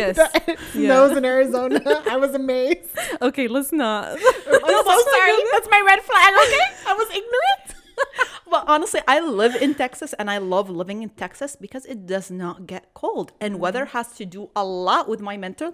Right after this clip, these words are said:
Speaker 3: mental health and
Speaker 2: Mm-hmm.
Speaker 3: everyday
Speaker 1: Definitely.
Speaker 3: activities.
Speaker 2: Yeah.
Speaker 3: So it
Speaker 1: Yeah.
Speaker 3: does affect me. And yeah, that's my down.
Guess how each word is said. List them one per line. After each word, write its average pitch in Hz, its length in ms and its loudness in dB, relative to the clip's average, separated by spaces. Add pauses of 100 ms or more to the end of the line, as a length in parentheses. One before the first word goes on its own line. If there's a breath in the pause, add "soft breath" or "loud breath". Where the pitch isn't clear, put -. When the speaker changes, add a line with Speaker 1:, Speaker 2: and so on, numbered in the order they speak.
Speaker 3:
mental 220 460 -6 (100)
health 175 240 -8
and 214 160 -12
Speaker 2:
Mm-hmm. 190 240 -8
Speaker 3:
everyday 202 320 -8
Speaker 1:
Definitely. 214 380 -4
Speaker 3:
activities. 165 500 -8 (100)
Speaker 2:
Yeah. 202 180 -16 (200 loud breath)
Speaker 3:
So 220 320 -4
it - 80 -6
Speaker 1:
Yeah. 226 120 -6
Speaker 3:
does 294 120 0
affect - 480 -8
me. 180 400 -14
And 226 340 -10
yeah, 330 280 -6
that's 226 240 -6
my 254 80 -8
down. 196 280 -8